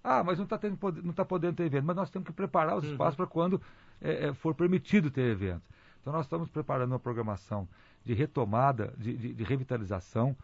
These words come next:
Speaker 1: dos espaços culturais e também, é, é, verificar a possibilidade que eu disse na campanha de nós conseguirmos recursos para o Fundo de Cultura para que faça, podamos,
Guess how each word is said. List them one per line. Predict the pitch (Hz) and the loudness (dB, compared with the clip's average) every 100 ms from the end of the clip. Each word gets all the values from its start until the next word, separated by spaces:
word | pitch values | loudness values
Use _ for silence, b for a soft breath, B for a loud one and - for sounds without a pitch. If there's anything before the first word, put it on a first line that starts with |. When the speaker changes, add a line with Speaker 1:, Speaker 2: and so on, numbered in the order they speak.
| b b | b b
Speaker 1:
dos | 120 113 | -6 -6
espaços | 117 - 110 - | -4 -2 -2 -2
culturais | - 101 95 92 104 143 - b b b b | -8 -8 -4 -2 0 0 -2 b b b b
e | 185 | -4
também, | 226 202 139 113 185 170 104 b b - | 0 0 2 4 4 4 0 b b -14
é, | 135 139 | -4 -2
é, | 135 131 123 - - | 0 0 -2 -4 -10
verificar | 135 143 151 120 - 131 131 | -4 -2 -2 -4 -2 0 2
a | - | 0
possibilidade | 117 - 180 - 120 110 101 110 113 92 | -6 -2 0 0 -2 -2 2 2 2 0
que | - | -4
eu | 107 | -2
disse | 110 - | -4 -4
na | 107 | -6
campanha | - 87 - 127 117 92 b b b _ | -6 -6 -2 0 0 -4 b b b _
de | - 208 | -6 -2
nós | 160 139 170 | 0 2 0
conseguirmos | - 196 - 131 185 170 | -2 -6 -4 -2 -2 -2
recursos | 127 - 143 160 - - - | -4 -4 -2 -2 -4 -10 -4
para | 208 247 202 | 2 2 2
o | |
Fundo | 131 - 131 107 | 0 -2 -2 -2
de | 95 | -4
Cultura | 110 95 110 123 156 | -6 -6 -2 -2 -2
para | - - | -6 -10
que | - | -8
faça, | 156 135 - 135 131 | -8 -8 -8 -8 -8
podamos, | - 127 120 | -6 -6 -4